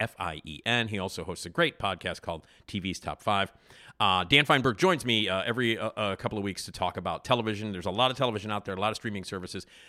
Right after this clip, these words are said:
and we love talking to Dan, and you guys love it when I talk to Dan. So, a lot of people watch T V. There's so much T V. We are at a time when there is an overwhelming amount of television to choose from, and Dan Feinberg is here to help, to review, and to get you through all of that. And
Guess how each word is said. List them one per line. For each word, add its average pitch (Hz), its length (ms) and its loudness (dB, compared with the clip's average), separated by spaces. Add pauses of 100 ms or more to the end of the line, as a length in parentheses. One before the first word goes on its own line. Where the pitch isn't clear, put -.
(140)
and 90 220 -2
we 110 100 4
love 135 260 6
talking 113 240 4
to 104 60 -2
Dan, 104 240 2
and 104 100 0
you 180 80 4
guys 85 280 4
love 71 240 -6
it - 80 -12
when 87 100 -8
I 76 80 -8
talk 76 260 -8
to - 60 -18
Dan. 113 300 2 (320)
So, 87 340 0
a - 40 -6
lot 123 140 10
of 120 60 0
people 120 200 0
watch 120 200 4
T 120 160 2
V. 117 140 2
There's 117 220 0
so - 320 0
much - 280 -6
T 120 200 -10
V. 120 340 -10 (680)
We 117 200 0
are 120 200 0
at 113 140 -2
a 110 40 -2
time 123 440 -2
when 110 160 -4
there 107 180 -2
is 98 140 -2
an 101 160 -6
overwhelming 120 640 -2
amount 107 220 -4
of 98 60 -10
television 98 360 -2
to 95 60 -4
choose 104 260 -4
from, 101 180 -6
and 87 80 -6
Dan 117 220 -4
Feinberg 101 380 -2
is 87 100 -6
here 90 180 -4
to - 140 -10
help, 135 300 -2
to - 100 -6
review, 110 440 -4 (220)
and 85 120 -10
to 82 100 -8
get - 220 -2
you 95 80 -4
through 92 240 -4
all 73 200 -4
of 67 60 -8
that. 67 200 -6
And 156 360 8